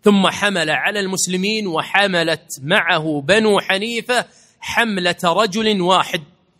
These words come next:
وقاتلت بنو حنيفة قتالا لم يعهد مثله. تتخيلوا الآن السيوف،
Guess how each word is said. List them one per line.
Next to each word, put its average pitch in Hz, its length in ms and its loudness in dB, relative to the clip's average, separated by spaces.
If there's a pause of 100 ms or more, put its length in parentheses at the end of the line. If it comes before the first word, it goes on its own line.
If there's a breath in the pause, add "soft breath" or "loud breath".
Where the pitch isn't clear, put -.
(440)
وقاتلت 156 880 2
بنو 185 440 4
حنيفة 175 580 2
قتالا 180 1040 2 (440)
لم 190 360 4
يعهد 214 460 2
مثله. - 260 -10 (800)
تتخيلوا 160 480 4
الآن 180 260 6
السيوف، 196 580 2